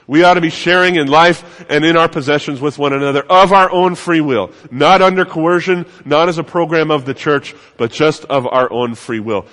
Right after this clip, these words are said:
This is the picture of how life in Christ ought to be. And not just possessions, but giving of ourselves in a whole host of ways. This is why, I don't know if you've noticed in the past as you've read the New Testament,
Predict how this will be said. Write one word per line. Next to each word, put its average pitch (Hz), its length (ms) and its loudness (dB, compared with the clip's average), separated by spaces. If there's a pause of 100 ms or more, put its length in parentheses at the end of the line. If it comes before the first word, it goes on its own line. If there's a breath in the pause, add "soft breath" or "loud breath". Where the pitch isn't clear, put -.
(120 soft breath)
This 156 240 -2
is 165 140 -4
the 190 100 -4
picture 117 540 -4 (240 soft breath)
of 113 100 -8
how 131 180 2
life 120 240 2
in 117 100 -8
Christ 113 380 -4
ought 113 200 -4
to 120 80 -14
be. 117 280 -8 (300 soft breath)
And 123 220 -6
not 190 200 2
just 208 220 -4
possessions, 170 640 -4 (220 loud breath)
but 135 220 -6
giving 170 280 2
of 180 120 0
ourselves 160 500 2
in 143 140 -2
a 123 80 0
whole 143 240 0
host 139 240 -4
of 117 100 -6
ways. 110 400 -4 (400 soft breath)
This 160 160 -4
is 165 140 -6
why, 175 200 4
I 170 60 4
don't 190 140 0
know 190 60 2
if 175 120 -2
you've 156 140 -2
noticed 160 420 -2
in 143 80 -6
the 139 80 -6
past 156 320 -2
as 120 140 -8
you've 120 140 -8
read 147 180 0
the 139 60 -6
New 139 120 -4
Testament, 147 540 -4